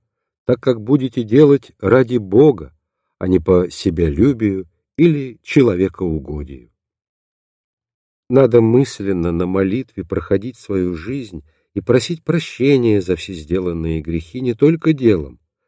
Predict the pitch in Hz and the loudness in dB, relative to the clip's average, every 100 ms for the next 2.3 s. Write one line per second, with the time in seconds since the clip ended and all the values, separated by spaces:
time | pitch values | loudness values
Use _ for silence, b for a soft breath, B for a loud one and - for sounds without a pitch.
0 | _ 85 143 160 - 110 107 120 113 104 | _ 2 2 2 0 2 2 2 -6 -10
1 | _ _ _ - 82 110 98 - 71 80 | _ _ _ -6 0 0 0 -8 -10 -10
2 | 85 82 80 | -8 -12 -18